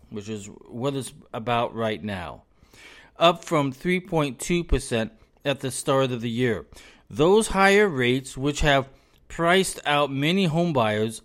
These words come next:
ultimately ended the pandemic housing boom. Now we're in a sharp slowdown, with the Mortgage Bankers Association reporting on Wednesday that mortgage applications are down sixteen percent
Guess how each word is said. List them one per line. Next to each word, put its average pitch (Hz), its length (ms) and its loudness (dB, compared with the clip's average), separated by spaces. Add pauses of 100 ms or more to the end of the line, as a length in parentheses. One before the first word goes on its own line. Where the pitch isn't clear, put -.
ultimately 151 760 -2
ended 143 420 -4 (460)
the 135 100 0
pandemic 147 640 0
housing 131 540 -2
boom. 123 380 -2 (760)
Now 170 420 4
we're 143 260 0
in 143 240 -2
a 131 80 -2
sharp 165 460 -2 (440)
slowdown, 143 880 0 (380)
with 131 300 2
the 131 100 0
Mortgage 147 500 -2
Bankers 139 380 0
Association 139 680 -4
reporting 143 540 -2
on 120 260 -4
Wednesday 127 680 -2 (1000)
that 139 240 -2
mortgage 185 440 0
applications 135 760 -2
are 123 220 -4
down 120 400 -2
sixteen 160 540 -6
percent 127 520 -4